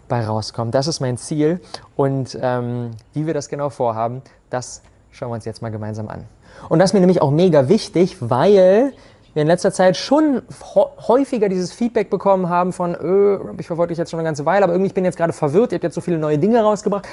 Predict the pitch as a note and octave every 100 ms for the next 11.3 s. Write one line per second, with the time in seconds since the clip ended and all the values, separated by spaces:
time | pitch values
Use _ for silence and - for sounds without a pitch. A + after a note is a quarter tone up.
0 | - F3 F3+ F3+ F3 D#3+ - D3+ B3 A#3+
1 | G3 G3+ A3 E3+ C3+ - B3 - F3+ F#3
2 | F#3+ F3+ D#3+ E2+ B2 G3+ G3 F#3 - -
3 | F3+ E3 C#3 C#3 C3 A#2 A2+ - - -
4 | - - D3 C3 - _ D3 - F#3+ A3+
5 | A#3 B3 A3+ - G#3+ B3+ B3+ B3+ F#3 F#3
6 | F#3 F#3 B3 F#3+ D#3+ F#3 F#3+ F#3 F#3 -
7 | B3+ A#3+ A#3 A3+ E3 E3 D3+ D#3 D3 E3+
8 | G3 D#3 D3 F#3 F#3 F#3 - E3 D#3 F3
9 | E3 D3 D#3+ D4+ - - - - _ _
10 | - G#3 G3 D#3+ E3 D#3 D#3+ - C#3 A#2+
11 | A#2+ -